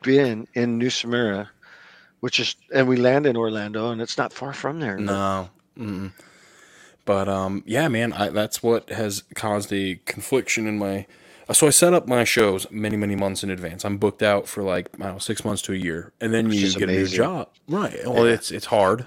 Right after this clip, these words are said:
Speaker 2: It's hard. I spend a lot of time on social media, and then that's where sometimes it feels like a job 'cause I'm,
Speaker 1: Yeah.
Speaker 2: you know, not paying attention to things that are more important sometimes. Um,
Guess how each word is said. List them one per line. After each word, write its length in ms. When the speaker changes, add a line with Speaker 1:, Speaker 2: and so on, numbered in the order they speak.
Speaker 2:
It's 160
hard. 300
I 40
spend 280
a 40
lot 240
of 60
time 180
on 60
social 280
media, 180
and 100
then 200
that's 200
where 80
sometimes 320
it 100
feels 180
like 120
a 40
job 440
'cause 220
I'm, 260
Speaker 1:
Yeah. 240
Speaker 2:
you 80
know, 160
not 320
paying 200
attention 340
to 120
things 320
that 100
are 60
more 180
important 320
sometimes. 460
Um, 460